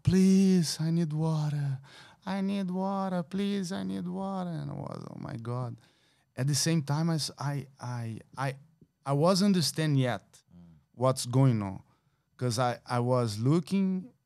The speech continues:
Speaker 1: my vi-, the environment. I was hearing the, the scream, "Too, too."
Speaker 2: Mm.
Speaker 1: And I s-, I thought with me, "Oh, maybe the machine is just on to keep me alive,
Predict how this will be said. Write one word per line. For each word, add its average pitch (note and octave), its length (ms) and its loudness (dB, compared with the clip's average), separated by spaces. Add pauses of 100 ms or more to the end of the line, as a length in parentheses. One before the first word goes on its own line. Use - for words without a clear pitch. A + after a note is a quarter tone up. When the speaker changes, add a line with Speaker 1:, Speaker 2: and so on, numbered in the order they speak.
(140)
Speaker 1:
my A#2 260 -4
vi-, A2+ 400 -2
the A#2+ 100 -2
environment. C#3+ 640 -2
I A#2+ 60 -6
was A2+ 460 -4 (420)
hearing C#3+ 420 2
the, A2+ 220 -2
the G#2+ 160 -4
scream, D#3+ 480 -2
"Too, C#4+ 340 0 (540)
too." C#4+ 320 -2
Speaker 2:
Mm. - 300 -20 (400)
Speaker 1:
And B2 160 0
I C#3+ 60 4
s-, - 300 0
I C#3 140 -2
thought C#3+ 340 0
with C3+ 240 -2
me, G#2+ 380 -2 (300)
"Oh, A#2+ 180 -6
maybe C3 600 -2 (260)
the G#2+ 240 -6
machine A2 540 -4
is G#2 160 -4
just C3 380 -6
on B2+ 420 -4 (140)
to A2 260 -6
keep B2+ 180 -6
me B2 140 -2
alive, G#2 400 -4